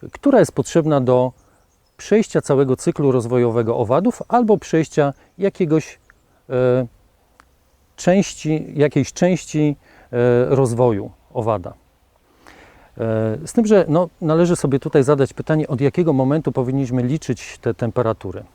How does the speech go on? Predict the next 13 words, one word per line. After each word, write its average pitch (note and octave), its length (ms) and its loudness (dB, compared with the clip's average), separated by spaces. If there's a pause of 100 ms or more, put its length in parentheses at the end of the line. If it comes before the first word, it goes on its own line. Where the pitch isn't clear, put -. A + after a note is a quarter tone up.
(360)
To E3+ 120 6
jest D#3 220 4
taka, C#3 520 6 (100)
takie B2+ 380 6
słowo, E3 420 6
które C3+ 240 6
używane B2+ 460 8
jest A#2 160 8
w A#2+ 40 6
języku B2 500 6
angielskim, D3+ 460 4
ale G#3+ 200 6
oznacza C#3+ 640 6